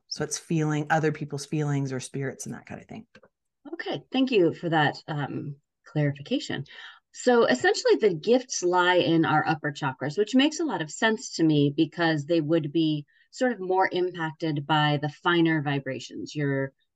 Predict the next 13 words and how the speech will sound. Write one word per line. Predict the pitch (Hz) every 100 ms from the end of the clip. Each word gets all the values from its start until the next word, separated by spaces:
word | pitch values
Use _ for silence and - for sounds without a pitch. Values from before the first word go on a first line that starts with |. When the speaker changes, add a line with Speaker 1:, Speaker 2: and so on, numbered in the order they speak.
| _
Speaker 2:
your, | 147 151 139 -
uh, | 156 139
spiritual | 143 - 254 226 233 185
body, | 175 170 165 156 147 143
um, | 143 131 127 131
maybe | 147 139
your | 135 135
emotional | 165 180 180 160
body, | 147 147
rather | 151 160 156
than | 156 147
necessarily | 143 - - 147 131 131 123 _ _ _ _
the | -